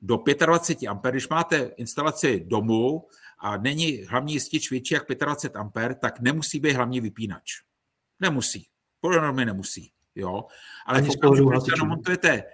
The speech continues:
Speaker 1: fotovoltaiku, tak už tam musí. A už je to zase zásah do té instalace, že jo? Jo? A navíc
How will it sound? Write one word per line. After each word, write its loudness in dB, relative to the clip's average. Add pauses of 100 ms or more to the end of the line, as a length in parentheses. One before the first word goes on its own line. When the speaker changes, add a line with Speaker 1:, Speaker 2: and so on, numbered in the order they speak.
Speaker 1:
fotovoltaiku, -2 (500)
tak 0
už 0
tam 2
musí. 6 (160)
A -6
už 0
je 2
to 0
zase 4
zásah 4
do -4
té -4
instalace, -2
že -16
jo? -18 (320)
Jo? -10 (240)
A -6
navíc 2